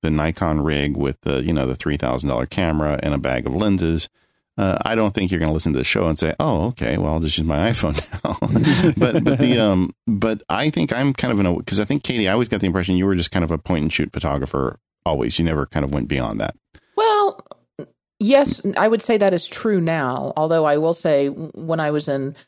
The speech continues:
Speaker 2: years ago when I was in high school and, and college, and really before digital cameras took off, I, I was quite the, the film photographer. I mean, even to the extent that I was developing my own negatives and working in a dark room and,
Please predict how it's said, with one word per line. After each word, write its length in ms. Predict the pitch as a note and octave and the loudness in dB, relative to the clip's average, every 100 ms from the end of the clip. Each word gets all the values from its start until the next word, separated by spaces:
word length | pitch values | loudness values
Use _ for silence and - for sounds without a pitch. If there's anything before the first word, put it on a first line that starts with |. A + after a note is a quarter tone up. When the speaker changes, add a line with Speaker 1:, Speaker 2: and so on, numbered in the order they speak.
| _ _ | _ _
Speaker 2:
years 340 | E3 F3+ A#3 G3 | -4 0 2 2
ago 240 | C#3+ C3 | 2 2
when 120 | C#3+ | 2
I 60 | C#3+ | 0
was 140 | C#3 | -2
in 60 | C#3+ | -4
high 120 | E3 | -4
school 280 | E3+ - D3+ | -4 -2 -2
and, 180 | C#3 C#3 | -2 -4
and 140 | D3 C#3+ | -8 -6
college, 440 | - F3+ E3 D3+ | 0 2 2 0
and 220 | D3 D3 D3+ | -4 -6 0
really 240 | E3+ D#3+ | 2 2
before 380 | C#3 - E3 D#3+ | -2 -4 -2 0
digital 260 | D3 C3+ C3 | -2 -4 -4
cameras 360 | D3 C#3 B2+ | -4 -4 -4
took 180 | D3+ D3 | -4 -2
off, 260 | D3 B2 - - _ - | 0 -2 -6 -18 _ -6
I, 340 | - - F3 - | -4 0 -2 0
I 140 | G3+ | 2
was 180 | C4 F#3 | 2 0
quite 380 | - F#3+ E3 D#3+ | -2 -2 -2 -2
the, 280 | D#3 C3+ B2+ - | -4 -4 -4 -8
the 80 | |
film 300 | - F3 F#3 | -4 0 0
photographer. 680 | F3+ F3 C3+ B2 A#2 G#2+ B2 | -2 -2 -2 -2 -4 -4 -4
I 60 | C#3 | -4
mean, 140 | C#3+ | -4
even 220 | E3 E3 | -2 -2
to 100 | E3 | -4
the 80 | D#3+ | -4
extent 280 | C3+ - C3+ | -4 -4 -4
that 80 | - | -2
I 80 | B2+ | -2
was 120 | B2+ | -2
developing 680 | - D3 C#3+ C3+ C3+ C#3 C3+ | -6 -8 -2 2 2 2 -2
my 160 | B2+ B2+ | -2 -2
own 140 | B2 | -2
negatives 460 | B2 B2+ B2 B2 C3 | -2 -2 -2 -4 -6
and 120 | C3 | -6
working 240 | B2+ D3 | -4 -4
in 80 | B2 | -6
a 60 | A#2+ | -4
dark 300 | B2 B2 - | -2 -4 -4
room 280 | A#2+ A#2+ A#2 | -4 -4 -4
and, 220 | A2+ | -6